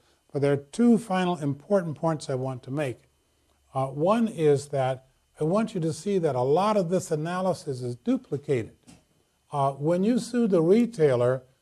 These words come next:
for strict liability, the analysis for strict liability of the retailer is exactly the same as the analysis for the strict liability of Auto Inc. So you don't need to repeat that analysis, just, you know, do a quick explanation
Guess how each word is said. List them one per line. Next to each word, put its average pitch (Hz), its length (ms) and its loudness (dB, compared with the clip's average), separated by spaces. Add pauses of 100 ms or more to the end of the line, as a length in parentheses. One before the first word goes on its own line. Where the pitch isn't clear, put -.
(120)
for 165 260 4
strict 190 380 -2
liability, 147 920 0 (520)
the 175 140 4
analysis 180 720 -2
for 156 200 0
strict 202 340 -2
liability 165 680 0
of 147 140 -4
the 139 80 -2
retailer 147 720 0 (260)
is 160 140 -6
exactly 165 600 2
the 151 140 0
same 170 400 -4
as 151 200 0
the 151 120 0
analysis 156 680 -2
for 147 160 -4
the 139 100 -4
strict 170 300 -6
liability 151 920 0
of 143 280 0 (300)
Auto 147 280 4
Inc. 208 280 0 (540)
So - 160 -4
you 143 140 2
don't 165 200 0
need 165 200 -2
to 139 100 -4
repeat 131 460 -4
that 135 140 -4
analysis, 139 640 -6
just, 127 280 -8
you 147 80 -4
know, 120 140 -4
do 120 180 -4
a 120 60 -4
quick 127 280 -6
explanation 123 760 -8